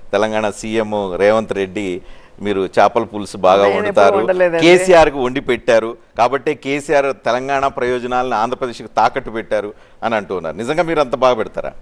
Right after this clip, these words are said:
Speaker 2: ఇక్కడున్న ముఖ్యమంత్రి పాపము జాక్పాట్లో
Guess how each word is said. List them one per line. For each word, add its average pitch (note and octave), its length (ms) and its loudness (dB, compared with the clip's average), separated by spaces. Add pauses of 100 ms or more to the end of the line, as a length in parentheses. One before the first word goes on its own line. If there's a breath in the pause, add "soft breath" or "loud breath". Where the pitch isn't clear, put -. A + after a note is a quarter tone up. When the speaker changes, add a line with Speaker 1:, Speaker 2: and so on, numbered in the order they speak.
(1400 loud breath)
Speaker 2:
ఇక్కడున్న A3+ 400 0
ముఖ్యమంత్రి A#3 880 -2
పాపము E3+ 580 0
జాక్పాట్లో G#3+ 640 4